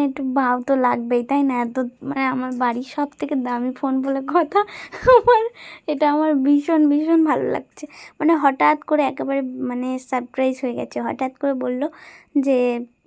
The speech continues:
এমনি just এমনি ফোনের মানে বলেছিল এমআইতে নেবে, তো বলেছিল বাজারে যাচ্ছি,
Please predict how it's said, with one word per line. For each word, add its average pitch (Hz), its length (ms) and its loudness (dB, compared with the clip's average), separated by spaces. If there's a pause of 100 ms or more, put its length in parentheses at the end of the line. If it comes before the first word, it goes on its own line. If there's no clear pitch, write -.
এমনি 320 360 6
just 277 240 -2
এমনি 269 260 0
ফোনের 269 440 -2 (760)
মানে 269 160 0 (160)
বলেছিল 262 380 -2 (140)
এমআইতে 277 360 -2
নেবে, 285 280 0 (120)
তো 285 100 -6
বলেছিল 254 440 -4 (160)
বাজারে 247 380 2
যাচ্ছি, 220 360 -10